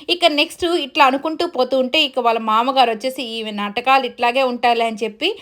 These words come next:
అనుకుంటూ ఉంటాడు. ఇక రంగా వచ్చేసి, "ఏంటి, నేను హెల్ప్ చేశానా?" అన్నట్టుగా వస్తే, "పో" అని చెప్పేసి వెళ్ళిపోతుంది. ఇక దాని తర్వాత వంట రూమ్లోకి వెళ్ళి వాళ్ళ అత్తయ్య అలాగే ప్రమోద్ని ఇద్దరు వంట చేస్తుంటే, "ఏంటి అత్తయ్య, మీరు ఇంత బరువులు నా చేత మోపిస్తున్నారు?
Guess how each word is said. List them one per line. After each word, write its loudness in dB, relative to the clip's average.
అనుకుంటూ 2
ఉంటాడు. 0
ఇక 0
రంగా 2
వచ్చేసి, -2
"ఏంటి, 0
నేను -4
హెల్ప్ 0
చేశానా?" 0
అన్నట్టుగా 0
వస్తే, -2
"పో" 2
అని 8
చెప్పేసి 4
వెళ్ళిపోతుంది. -2
ఇక -4
దాని 0
తర్వాత 0
వంట -4
రూమ్లోకి -4
వెళ్ళి -6
వాళ్ళ -2
అత్తయ్య -4
అలాగే 0
ప్రమోద్ని -6
ఇద్దరు -2
వంట -2
చేస్తుంటే, -2
"ఏంటి 2
అత్తయ్య, 4
మీరు 0
ఇంత 0
బరువులు 2
నా -2
చేత -4
మోపిస్తున్నారు? -2